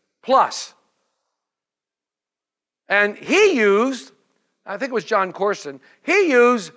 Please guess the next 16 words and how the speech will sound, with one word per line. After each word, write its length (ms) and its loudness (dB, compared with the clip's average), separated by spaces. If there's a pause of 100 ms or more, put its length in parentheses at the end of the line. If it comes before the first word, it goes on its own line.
(720)
"I 100 0
follow 340 2
Jesus 540 -2
and 160 0
the 60 4
Republican 560 0
Party." 380 0 (920)
And 160 -4
he, 160 -8 (1600)
I 100 0
didn't 200 -2
like 240 0 (280)
adding 360 2
anything 460 -2
to 80 -6
Jesus. 720 -12